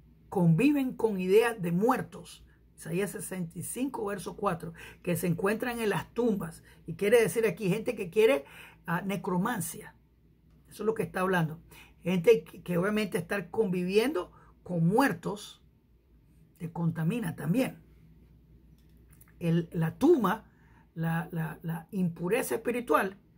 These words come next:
es al mismo nivel, puerco y muerto, están casi al mismo nivel, sino tal vez al mismo nivel. Obviamente la, la tumba, la, la contaminación más grande es tener fe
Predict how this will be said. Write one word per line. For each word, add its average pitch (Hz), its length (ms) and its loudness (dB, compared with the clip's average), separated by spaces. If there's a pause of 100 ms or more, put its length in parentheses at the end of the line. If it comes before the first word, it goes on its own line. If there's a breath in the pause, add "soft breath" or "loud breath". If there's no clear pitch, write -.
(380 soft breath)
es 240 420 6
al 185 160 -4
mismo 233 380 -2
nivel, 269 420 0 (240)
puerco 208 560 -2
y 180 80 -4
muerto, 190 400 -2
están 190 240 -6
casi 214 300 -6
al 196 80 -4
mismo 190 240 -4
nivel, 220 340 -4 (460 soft breath)
sino 185 300 -2
tal 208 120 0
vez 220 180 0
al 190 140 0
mismo 190 260 0
nivel. 220 380 -2 (800 loud breath)
Obviamente 233 560 6
la, 190 280 -2
la 165 220 -4
tumba, 220 480 2
la, 170 260 -4
la 170 200 -6
contaminación 175 800 -2
más 202 120 -6
grande 220 520 -2 (320 loud breath)
es 180 220 0
tener 202 340 0
fe - 500 4